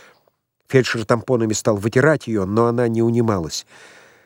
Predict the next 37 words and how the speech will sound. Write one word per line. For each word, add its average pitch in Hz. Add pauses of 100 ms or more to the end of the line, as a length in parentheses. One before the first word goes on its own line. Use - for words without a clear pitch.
(320)
Вспоминая 117
всё, 113
что -
я 113
видел 113
в 104
университете, 110
я 120
пинцетами 123
стал 113
зажимать 120
края 120
раны, 131
но 123
ничего 135
не 127
выходило. 123 (1040)
Мне 101
стало 95
холодно, 107
и 98
лоб 104
мой 107
намок. 110
Я 104
остро 107
пожалел, 110
зачем 92
пошёл 95
на 85
медицинский 92
факультет, 160
зачем 113
попал 120
в 110
эту 113
глушь. 113